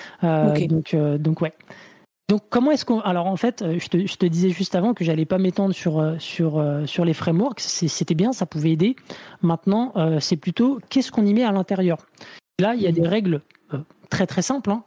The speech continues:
Speaker 1: euh, et une fois n'est pas coutume, on va repartir un peu de la connaissance que l'on a de nos clients, de notre cible, euh, et quand elle arrive, euh, sur notre site, elle a un besoin, euh, de, de réponse à ces questions. Et, euh, et donc, euh, nous, euh, euh, on va répondre à ça. Donc,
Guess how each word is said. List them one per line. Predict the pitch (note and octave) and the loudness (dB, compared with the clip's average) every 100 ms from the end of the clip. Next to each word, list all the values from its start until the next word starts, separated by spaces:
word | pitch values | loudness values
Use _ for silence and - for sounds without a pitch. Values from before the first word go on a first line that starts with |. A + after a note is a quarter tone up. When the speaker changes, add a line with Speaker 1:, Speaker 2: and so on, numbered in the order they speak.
| - | -4
Speaker 1:
euh, | E3 D#3 | -2 0
et | F3 | 0
une | E3+ | 0
fois | F3 A3+ | 2 2
n'est | G3+ | 2
pas | F#3 | 0
coutume, | - F#3 B3+ | -4 -2 0
on | A3 | 2
va | D#3 | 2
repartir | D3 D#3+ F3+ - G#3+ | 0 0 -2 -4 -2
un | F3+ | -2
peu | D#3 | -2
de | F3+ | -2
la | D#3 | -2
connaissance | - G3+ G3 F3+ G3 - - | 0 0 2 0 -2 -4 -6
que | D#3+ | -2
l'on | D#3+ F#3 | 0 0
a | F#3 - _ _ | -2 -8 _ _
de | D#3+ | -2
nos | F3 E3+ | 0 0
clients, | - G#3+ G3+ G3 - - - _ - | 0 0 2 -2 -8 -20 -20 _ -2
de | E3 | 0
notre | E3 D#3 | 0 0
cible, | - C#4+ E3+ - - - - | -2 0 -2 -6 -18 -20 -6
euh, | F3 D#3+ D#3+ - | -2 0 0 -2
et | E3 | -2
quand | - A3 | 0 0
elle | F3+ | 0
arrive, | E3 G#3 C4+ E3 - - | 0 2 0 -2 -10 -4
euh, | D3+ D3+ | -2 -2
sur | C#3+ - E3 | -4 -2 0
notre | D#3 | 0
site, | - C4+ | 0 0
elle | F3 | 0
a | |
un | D3 | 2
besoin, | D3+ E3 F#3+ F#3+ G#3 A#3 - | 2 2 2 2 0 -2 -4
euh, | D#3+ | -4
de, | D3+ D3 | -2 -2
de | C#3+ | -2
réponse | C#3+ G3 G3 A#3 | 0 0 0 -2
à | F3+ | -2
ces | - | -2
questions. | E3+ E3 - - - - - - _ _ | -2 -2 -6 -16 -20 -20 -20 -20 _ _
Et, | F3 D#3+ | 0 2
euh, | D#3 D#3+ G3 | 2 0 0
et | E3 | 0
donc, | E3+ E3 | 0 0
euh, | E3+ | 0
nous, | D#3+ G3 B3+ | 2 4 4
euh, | G3 D#3 D#3 - - - _ - | 2 0 -4 -14 -20 -20 _ -6
euh, | C#3+ D3+ D#3 F3 F3+ G3+ | -4 -4 -6 -8 -6 -2
on | D#3 | 0
va | D#3+ | 2
répondre | F3+ A#3 G#3 | 0 2 0
à | |
ça. | - - - - - - | 0 -8 -12 -20 -8 -2
Donc, | G3 - | -2 -2